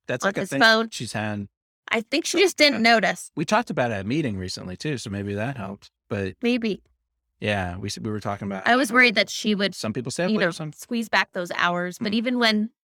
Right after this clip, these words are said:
Speaker 2: we would get home from events
Speaker 1: Yeah.
Speaker 2: to the Airbnb, our Airbnb had a simple kiddie pool.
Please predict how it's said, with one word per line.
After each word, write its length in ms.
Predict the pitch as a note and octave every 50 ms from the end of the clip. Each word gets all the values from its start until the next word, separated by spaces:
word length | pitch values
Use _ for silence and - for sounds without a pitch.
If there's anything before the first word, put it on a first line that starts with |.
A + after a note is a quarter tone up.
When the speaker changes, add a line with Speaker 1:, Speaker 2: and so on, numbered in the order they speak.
| _ _ _
Speaker 2:
we 120 | - A3 A3
would 120 | G3+ G3
get 160 | - G3+ G3
home 180 | A3 G#3+ G#3+ G#3
from 240 | - A3 G3+ G3 F#3+
events 720 | - - G3 F3 F#3+ F3+ F#3 F#3 F#3 - - - - - - _ _ _ _ _ _ _ _ _ _ _
Speaker 1:
Yeah. 100 | - F#3+
Speaker 2:
to 80 | F#3 F#3+
the 100 | F#3+ G3
Airbnb, 680 | - G3 F#3+ F#3 G3 F#3+ F#3 F3+ G3 G3 F#3+ F#3 - -
our 100 | - G3+
Airbnb 480 | G3+ G#3 F#3+ F#3+ F#3+ F#3+ F#3+ F3+ F#3 G#3+
had 260 | G3+ G3+ F#3 A#3 A#3 - _ _ _ _
a 260 | - F2+ - - -
simple 460 | G#3 - - G#3 F#3 F3+ F#3 F#3 F#3 F3+
kiddie 360 | - - G#3 F#3+ - F#3 F3+
pool. 380 | - - G#3+ G#3 F#3+ F#3 G#3+